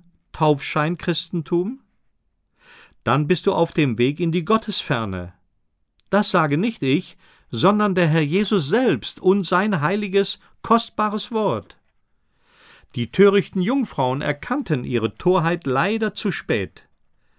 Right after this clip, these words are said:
Sie waren immer mitgelaufen. Sie glaubten an einen Gott, der alles geschaffen hat. Sie hielten Gottes Wort wahrscheinlich sogar für echt und wahr.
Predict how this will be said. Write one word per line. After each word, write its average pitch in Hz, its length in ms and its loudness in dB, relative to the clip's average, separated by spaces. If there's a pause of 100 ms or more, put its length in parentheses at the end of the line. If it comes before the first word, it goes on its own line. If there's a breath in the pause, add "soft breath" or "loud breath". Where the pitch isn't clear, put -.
(380)
Sie 117 280 -2
waren 127 260 2
immer 165 200 0
mitgelaufen. 101 880 -2 (560 soft breath)
Sie 113 220 -6
glaubten 170 400 2
an 180 140 -2
einen 202 300 0
Gott, 185 240 0
der - 140 0
alles 151 260 -2
geschaffen 196 480 0
hat. - 320 -8 (720 soft breath)
Sie 123 220 -2
hielten 196 500 2
Gottes 170 480 2
Wort 175 400 -2
wahrscheinlich 180 640 0
sogar 170 320 0
für - 340 -2
echt 175 280 -2
und 202 200 -2
wahr. 104 460 -4